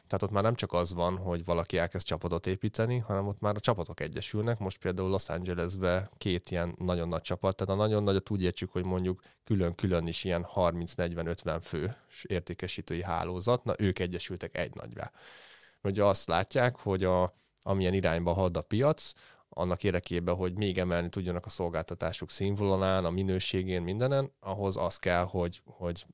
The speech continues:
így összefogjanak. És ez persze én még ezt kicsibe csinálom, szóval én még az első lépésnél tartok, és hogy láttam, hogy a top értékesítők egy bizonyos szint után elkezdtek csapatot építeni, tehát először felvettek egy asszisztenst, aztán felvettek egy értékesítőt, aki segített ugye nekik a tranzakcióknak a menedzselésébe, és így szépen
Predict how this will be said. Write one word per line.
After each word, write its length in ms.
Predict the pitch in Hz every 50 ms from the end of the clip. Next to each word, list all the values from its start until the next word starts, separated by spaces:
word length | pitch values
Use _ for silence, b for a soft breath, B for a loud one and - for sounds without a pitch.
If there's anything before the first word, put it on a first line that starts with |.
| _ _ 95
így 140 | 90 85 82
összefogjanak. 720 | 78 - - - - - - 78 85 - - - - - b b b b b _ _ -
És 180 | 107 101 -
ez 100 | 110 98
persze 360 | - - 117 110 101 - -
én 80 | 90 90
még 140 | 92 90 87
ezt 120 | 98 -
kicsibe 320 | - 107 - - - - 87
csinálom, 400 | - - 104 107 107 110 107 101
szóval 200 | - - 92 92
én 60 | 90
még 120 | 92 85 82
az 100 | 87 98
első 300 | 92 90 - - - 90
lépésnél 520 | 85 87 87 - - - - - - -
tartok, 480 | - - 120 127 135 - - 117 107 -
és 120 | 98 98 -
hogy 100 | 101 95
láttam, 360 | 95 92 87 - - 92 85
hogy 140 | 87 87 87
a 40 | 87
top 300 | - - 90 - - -
értékesítők 840 | 92 87 - - 85 - 90 - - 92 85 - - 90 90 - -
egy 100 | - 92
bizonyos 340 | 92 101 90 85 82 80 -
szint 280 | - - 120 113 110
után 280 | 113 101 - 98 92 92
elkezdtek 420 | 87 85 - - 85 - - 87
csapatot 440 | - - 95 90 92 87 82 - -
építeni, 420 | 85 85 - 90 87 - 87 85
tehát 160 | 87 - 82 82
először 300 | 85 - - - - -
felvettek 520 | - - - - - - - - - -
egy 140 | - - - -
asszisztenst, 760 | - 131 - - 120 - - - - 101 98 98 95 - -
aztán 280 | 92 - - 87 87
felvettek 560 | 87 - 87 85 85 87 90 - - 92 - -
egy 200 | - - - -
értékesítőt, 800 | 101 92 - - 101 - 104 98 - - 98 - - 95 - 95
aki 140 | - -
segített 580 | 95 - - 92 90 90 90 - 92 87 - -
ugye 120 | 90 92
nekik 260 | 92 92 90 92 90 -
a 40 |
tranzakcióknak 760 | 104 - 95 92 87 87 92 90 - - - 87 92 92 85 -
a 40 |
menedzselésébe, 800 | 90 90 90 90 87 87 - 87 85 87 87 - 104 101 95 95
és 140 | 92 90 -
így 100 | 92 90
szépen 440 | - - 87 - - - 85 92